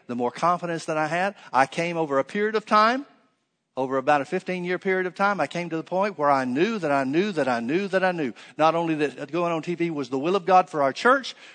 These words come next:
but that it would never be a problem for us financially. How did I get that? By praying. What kind of prayer are we praying? Are we praying the prayer of faith?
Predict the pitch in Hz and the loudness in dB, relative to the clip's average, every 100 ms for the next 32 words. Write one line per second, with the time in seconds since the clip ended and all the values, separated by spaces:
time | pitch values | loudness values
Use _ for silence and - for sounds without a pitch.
0 | - 156 143 143 123 120 156 202 208 208 | -4 -2 0 -2 -2 -2 2 2 2 -2
1 | 202 202 165 143 131 139 135 147 135 117 | 2 4 2 0 -2 -2 -2 -4 -4 -8
2 | 101 - _ _ _ _ _ _ _ _ | -14 -20 _ _ _ _ _ _ _ _
3 | _ - - - 190 202 214 214 226 269 | _ -20 -10 0 2 2 2 -2 -4 -6
4 | - 98 - _ _ _ _ _ - 107 | -6 -6 -8 _ _ _ _ _ -12 -12
5 | - 123 127 156 - _ _ _ _ _ | -8 -8 -8 -10 -18 _ _ _ _ _
6 | _ - - - 247 226 233 233 233 240 | _ -6 0 2 2 2 4 4 2 2
7 | 277 269 170 160 180 226 220 196 226 214 | 4 4 2 -2 0 0 0 0 2 2
8 | 208 220 262 | 2 0 -2